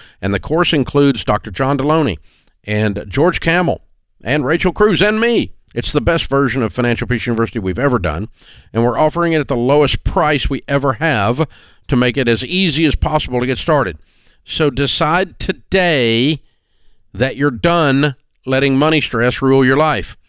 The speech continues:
Get started with Financial Peace University by visiting ramseysolutions dot com slash F P U, ramseysolutions dot com slash F P U. George, it's worth noting that while everything else is going up with inflation, the cost for Financial Peace University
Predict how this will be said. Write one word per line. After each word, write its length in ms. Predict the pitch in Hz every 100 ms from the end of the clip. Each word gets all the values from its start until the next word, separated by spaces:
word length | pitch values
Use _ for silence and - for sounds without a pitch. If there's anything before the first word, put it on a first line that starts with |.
| _ - _ _
Get 220 | 131 151
started 540 | - 185 185 170 156
with 160 | 139 123
Financial 360 | 143 139 139 147
Peace 200 | 147 131
University 420 | 143 156 135 135
by 180 | 117 117
visiting 420 | 131 127 131 113
ramseysolutions 920 | 104 175 147 160 - 175 170 151 120
dot 240 | 156 143
com 320 | 175 160 147 - - - -
slash 360 | - 165 147
F 200 | 170 151
P 100 | 180
U, 300 | 147 165 143 - - - -
ramseysolutions 800 | 135 185 160 156 180 180 151 110
dot 260 | 160 151
com 340 | - 170 151 151
slash 340 | - 147 139
F 160 | 165 -
P 100 | 156
U. 220 | 147 143 - - -
George, 240 | - 208 160
it's 140 | 151
worth 240 | 196 220 165
noting 380 | 190 196 143
that 160 | 143 135
while 240 | 160 160
everything 360 | 202 196 175 185
else 200 | 190 -
is 100 | 135
going 220 | 151 151
up 100 | 147
with 140 | 139 131
inflation, 460 | 127 170 160 151
the 60 | 131
cost 280 | 170 180 -
for 160 | 170
Financial 340 | 160 165 160 151
Peace 200 | 160 160
University 440 | 151 170 - 147